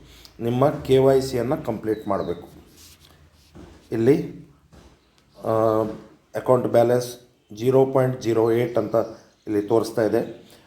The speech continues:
ಅತ್ಯಂತ ಕಡಿಮೆ ನೀವು ಒಂದು ಡಾಲರನ್ನು ಕೂಡ ಇಲ್ಲಿ ಡೆಪಾಸಿಟ್ ಮಾಡ್ಬೋದು, ಹಾಗೆ ಒಂದು ಡಾಲರನ್ನು ಕೂಡ ನೀವು ವಿತ್‌ಡ್ರಾವಲ್ ಮಾಡ್ಬೋದು. So, ಈ ಒಂದು ಬಾಟ್‌ನ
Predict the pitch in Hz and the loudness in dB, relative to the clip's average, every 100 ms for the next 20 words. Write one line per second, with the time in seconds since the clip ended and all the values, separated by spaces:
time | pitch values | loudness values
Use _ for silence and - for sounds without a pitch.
0 | _ - 131 - 165 160 170 190 - 147 | _ -4 -4 2 4 4 2 0 2 2
1 | 156 151 - - 139 131 127 120 135 165 | 2 0 -6 -10 -4 -2 -2 0 0 2
2 | 170 165 139 143 143 139 135 139 139 131 | 0 4 6 6 4 2 -4 -6 -4 -2
3 | 165 127 123 104 110 104 139 127 131 127 | -2 -2 -4 -6 -6 -2 -2 -2 -2 0
4 | 120 120 123 170 - - - _ - 131 | 0 0 0 -2 -2 -10 -20 _ -6 2
5 | 139 - - - - _ - 120 156 190 | 2 2 -4 -16 -20 _ -4 2 4 4
6 | 190 156 156 151 143 143 139 120 139 185 | 2 4 4 4 2 0 -2 -2 -2 -2
7 | 131 131 131 123 120 123 127 113 101 92 | -2 -4 -6 -8 0 2 4 2 -2 -4
8 | 82 82 - - _ _ _ _ _ _ | -6 -8 -14 -20 _ _ _ _ _ _
9 | _ - - 139 147 147 - - - _ | _ -20 0 2 2 -2 -14 -20 -20 _
10 | _ _ _ _ 135 135 131 127 120 123 | _ _ _ _ 2 4 4 2 0 -2
11 | - - _ _ _ _ _ _ - _ | -8 -20 _ _ _ _ _ _ -20 _
12 | - 98 117 135 135 | -12 2 6 6 2